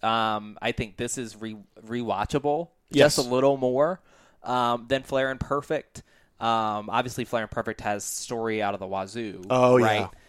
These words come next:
Speaker 2: That's, that's a, it's like a
Speaker 1: Um,
Speaker 2: th-, two-year build.
Speaker 1: But, you know, I don't know. F-, for me, this one edges out based off of,
Speaker 2: I agree with that.
Speaker 1: you know,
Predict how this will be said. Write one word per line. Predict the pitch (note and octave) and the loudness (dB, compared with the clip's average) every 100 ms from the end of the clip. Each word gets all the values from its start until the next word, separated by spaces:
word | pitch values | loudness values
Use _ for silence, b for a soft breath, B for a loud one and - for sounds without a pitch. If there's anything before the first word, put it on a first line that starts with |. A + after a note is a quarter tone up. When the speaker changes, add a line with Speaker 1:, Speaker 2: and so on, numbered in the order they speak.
| b | b
Speaker 2:
That's, | B2+ | 2
that's | A#2+ A#2 | 4 4
a, | A2+ G#2 | 4 2
it's | G2+ | 0
like | C3 | -4
a | A#2 | -6
Speaker 1:
Um, | - | -10
Speaker 2:
th-, | - B2+ | -12 -10
two-year | - D3+ C3 A#2+ | -6 -4 -2 -2
build. | A#2 B2 A#2 - _ _ C3 - | -2 -2 -2 -8 _ _ -14 4
Speaker 1:
But, | C#3 C3 A#2+ A#2 - - - - - | 8 10 8 4 -2 -14 -14 -20 -10
you | A#2+ B2 A2+ | -8 -4 -2
know, | G2+ G2+ G2 _ _ _ _ A#2 - - | -2 -2 -6 _ _ _ _ -20 -20 -2
I | A#2+ D3+ | 4 6
don't | A#2+ | 4
know. | G2 F#2+ | -2 -4
F-, | - - C3+ | -8 -16 -18
for | - - D3 | -18 -4 -2
me, | C#3+ D3 G3 G3+ D3 A#2 A2 - | -2 -4 -2 0 0 -2 -6 -2
this | C#3 C3+ | -2 -2
one | B2+ A#2 | -4 -4
edges | G#2 A2 G#2 G2 | -2 -2 -4 -6
out | F#2+ F#2+ F#2 - - b b b b b | -2 -2 -4 -8 -20 b b b b b
based | B2+ A#2+ B2+ | 2 4 2
off | A2+ - | 2 2
of, | A2+ G#2+ G#2 G2 - - - | 0 2 0 -6 -20 -14 4
Speaker 2:
I | D4+ | 4
agree | E4 D3+ | 6 2
with | A#2 | 0
that. | A#2 - | -2 -4
Speaker 1:
you | C3+ C3+ | -2 0
know, | A2+ G#2+ G#2 G2+ | 0 -2 -4 -8